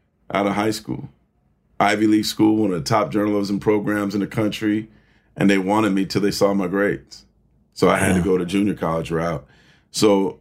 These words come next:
Speaker 1: in a lot of ways, I could have made the path a lot easier for me.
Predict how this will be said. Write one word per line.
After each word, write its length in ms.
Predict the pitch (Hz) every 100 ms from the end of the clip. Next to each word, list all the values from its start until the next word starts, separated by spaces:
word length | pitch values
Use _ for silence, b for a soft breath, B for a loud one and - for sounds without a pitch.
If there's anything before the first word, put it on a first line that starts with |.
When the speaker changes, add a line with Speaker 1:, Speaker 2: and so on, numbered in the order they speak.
| -
Speaker 1:
in 100 | 110
a 60 | 95
lot 260 | 95 120
of 60 | 107
ways, 400 | 95 95 95 82 92
I 80 |
could 160 | 95 101
have 80 | 95
made 200 | 92 92
the 120 | 90
path 320 | - 95 92
a 60 | 90
lot 240 | 90 90
easier 340 | 92 123 87 87
for 240 | 80 80
me. 160 | 78